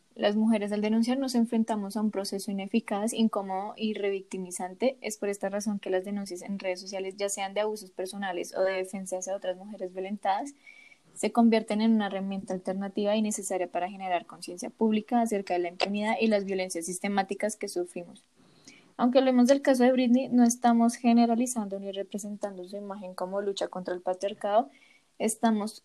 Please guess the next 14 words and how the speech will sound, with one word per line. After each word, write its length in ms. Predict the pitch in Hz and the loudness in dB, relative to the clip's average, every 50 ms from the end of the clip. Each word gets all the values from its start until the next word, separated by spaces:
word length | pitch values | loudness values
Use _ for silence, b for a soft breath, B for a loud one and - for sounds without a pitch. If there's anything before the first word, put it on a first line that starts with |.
| _ _ - | _ _ -2
comparando 540 | - 233 220 214 233 226 233 220 208 196 | 2 2 4 6 8 8 8 6 4 2
distintas 560 | 196 214 208 - - 214 202 - 196 190 185 185 | 0 -2 -2 0 0 0 0 0 -2 -4 -2 -2
violencias 480 | 202 196 202 190 190 190 220 220 - | 0 0 0 -2 -2 -4 -6 -6 -4
que 120 | - 226 214 | -2 -2 0
no 80 | 208 | 0
excluye 440 | 196 196 - - 202 196 185 185 185 | -2 -4 -6 -4 -4 -4 -2 -2 0
rasgos 340 | 190 190 190 185 190 185 185 | 0 0 -2 -2 -4 -6 -6
de 80 | 190 | -4
las 140 | 185 185 185 | -4 -4 -4
mujeres 420 | 190 196 208 208 202 196 202 202 - | -6 -6 -6 -4 -4 -4 -4 -8 -6
por 160 | - 196 202 | -8 -8 -6
su 120 | - 196 | -4 -6
reconocimiento 760 | 190 190 190 - 196 190 190 190 196 185 185 180 175 - - | -6 -6 -8 -6 -8 -6 -6 -8 -10 -10 -12 -14 -12 -12 -12
público, 460 | - - 214 220 202 190 185 - - | -8 0 0 0 0 0 -4 -6 -10